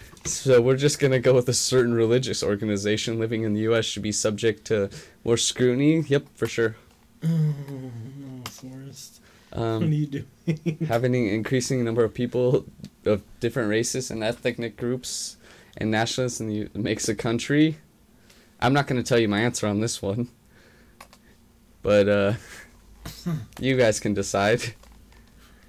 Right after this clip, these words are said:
Speaker 1: Which statement comes closer to your own views? Okay. Economic system in this country is generally fair to most Americans.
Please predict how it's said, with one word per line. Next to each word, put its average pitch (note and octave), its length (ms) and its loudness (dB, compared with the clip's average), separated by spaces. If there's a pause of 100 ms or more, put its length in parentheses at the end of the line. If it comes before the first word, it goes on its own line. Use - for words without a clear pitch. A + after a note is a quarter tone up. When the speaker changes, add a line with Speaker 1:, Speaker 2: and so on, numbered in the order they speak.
(420)
Speaker 1:
Which C#3 200 2
statement D3+ 720 4
comes B2+ 240 2
closer C3 420 2
to A#2+ 120 -2
your A#2 120 4
own A2 160 0
views? B2+ 380 -4
Okay. B2+ 360 -4 (300)
Economic A2+ 640 -2
system B2+ 320 -4
in A#2+ 40 -2
this A2+ 120 -6
country A#2 320 -4
is G#2 100 -2
generally G#2+ 380 0
fair G#2+ 240 0
to G#2 100 -10
most G2+ 240 -4
Americans. C#3+ 760 -2